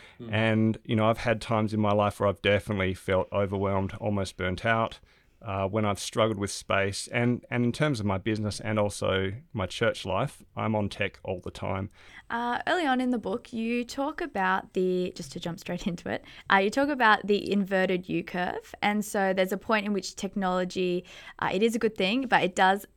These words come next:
Speaker 3: and it can allow me to be more effective. And I can see that in, you know, I love Google Calendar,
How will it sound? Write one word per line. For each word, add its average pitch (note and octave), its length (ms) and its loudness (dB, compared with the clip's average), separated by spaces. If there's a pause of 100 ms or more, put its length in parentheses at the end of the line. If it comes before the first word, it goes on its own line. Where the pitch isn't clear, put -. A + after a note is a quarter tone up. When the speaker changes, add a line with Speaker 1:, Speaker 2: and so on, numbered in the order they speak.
(160)
Speaker 3:
and G3 120 4
it - 120 -6
can G3+ 120 -4
allow F#3 300 4
me F#3 160 -2
to - 100 -10
be F3+ 140 0
more F3+ 300 -2
effective. F3 760 0
And E3+ 380 -6
I F3+ 80 -6
can F3 180 -4
see E3+ 280 0
that E3+ 200 -2
in, F3 240 -8
you - 80 -10
know, F3 80 -6
I F3 60 -4
love E3+ 260 -4
Google E3 260 -4
Calendar, G3 880 4